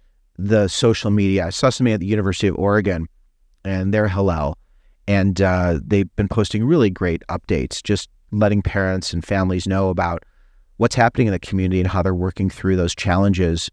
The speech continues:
to make sure that everybody can be as safe as possible. But if you, if you have questions,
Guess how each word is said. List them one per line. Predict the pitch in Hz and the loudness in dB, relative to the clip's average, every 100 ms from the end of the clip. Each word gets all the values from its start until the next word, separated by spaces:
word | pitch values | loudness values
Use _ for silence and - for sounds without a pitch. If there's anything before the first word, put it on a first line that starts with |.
| _ | _
to | - 101 92 90 | -6 0 2 2
make | 90 90 | -2 -4
sure | - 98 | -2 0
that | 95 | 2
everybody | 87 90 87 85 | 0 0 0 0
can | 80 87 | -2 -2
be | 85 | -2
as | 82 | -2
safe | - 78 | -4 -6
as | 87 | -6
possible. | - - 85 - 80 65 - - _ - - - - - | -10 -4 -4 -2 -4 -6 -12 -20 _ -20 -20 -20 -20 -10
But | - | 0
if | 113 117 | 0 2
you, | 117 | 2
if | - | 2
you | 127 | 2
have | 120 | 0
questions, | - 160 - 117 101 - | 0 -2 0 0 0 -4